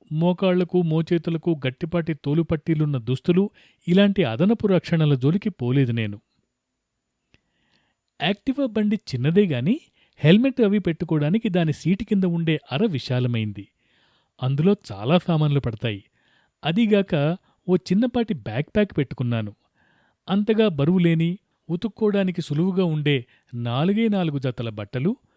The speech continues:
ఓ తేలికపాటి దుప్పటి, మరో అతి చిన్న దిండు, టాయిలెట్ కిట్, టూల్ కిట్, ఓ జత హవాయి చెప్పులు, రెండు మంచినీళ్ల సీసాలు,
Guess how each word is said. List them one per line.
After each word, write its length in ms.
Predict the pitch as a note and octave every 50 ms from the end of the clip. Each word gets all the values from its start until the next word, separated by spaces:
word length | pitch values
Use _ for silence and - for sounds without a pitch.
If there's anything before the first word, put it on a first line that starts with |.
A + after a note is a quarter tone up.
| _ _ _ _ - -
ఓ 120 | D3 D3
తేలికపాటి 680 | C3+ - - B2+ C#3+ D#3 - D#3 C#3 - C3+ B2 - A2+
దుప్పటి, 520 | G#2 A#2+ G#2+ - B2+ A#2+ - F3+ G#3 A#3+ _ _ _ _ _ _ - C3
మరో 240 | C3+ C#3+ D3 D3 B2+
అతి 220 | A2 A2 - D3+
చిన్న 360 | C#3 - F3 F3+ F#3 F#3 E3+
దిండు, 520 | C#3 G#2 G#2 A2+ A2+ B2+ C#3 D#3+ G3 A3+ - _ _ _ _ _ _ _ -
టాయిలెట్ 380 | B2+ B2 B2+ C3+ D3 D3+ D3 -
కిట్, 340 | - E3+ F3 _ _ - _ _ _ _ _ _ -
టూల్ 200 | B2+ C3+ D3 D#3+
కిట్, 320 | D3+ - F#3+ G3+ - - - _ _ _ - D3+
ఓ 120 | D3+ C#3+
జత 280 | A#2+ A2 B2 A#2+ - F3
హవాయి 360 | C3 G#2 A2 G#2+ A#2 C3 C3
చెప్పులు, 440 | - D#3 C#3 - - D#3 F#3 A3 - _ _ _ _ _ _ -
రెండు 300 | C3 C3+ D3 D3+ C3+ C3
మంచినీళ్ల 500 | A#2 A#2 A2+ A2+ - C#3+ C#3 C#3+ C#3+ D3
సీసాలు, 560 | C#3 - D3 D3 - - F3+ E3+ F3 G3+ A#3